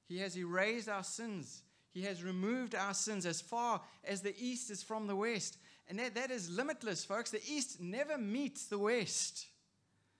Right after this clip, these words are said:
That's how far our sins have been removed. And he has raised us from death to life. He has been incredibly kind and compassionate to us,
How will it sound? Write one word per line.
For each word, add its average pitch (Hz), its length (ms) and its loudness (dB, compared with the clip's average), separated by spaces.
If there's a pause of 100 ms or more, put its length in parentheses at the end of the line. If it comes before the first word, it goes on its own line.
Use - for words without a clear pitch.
(240)
That's 254 180 0
how 247 160 2
far 220 640 6 (200)
our 196 140 0
sins 233 300 2
have 208 180 2
been 214 280 0 (220)
removed. 208 680 -6 (960)
And 165 100 -2
he 214 120 4
has 190 220 2
raised 233 540 6
us 185 520 0 (460)
from 233 360 2
death 196 420 2 (440)
to 214 120 -2
life. 220 640 -2 (1600)
He 175 160 -4
has 196 100 -2
been 202 240 0
incredibly 214 800 -2 (260)
kind 175 720 0 (360)
and 165 140 -6
compassionate 170 720 -6
to 175 180 -6
us, - 380 -8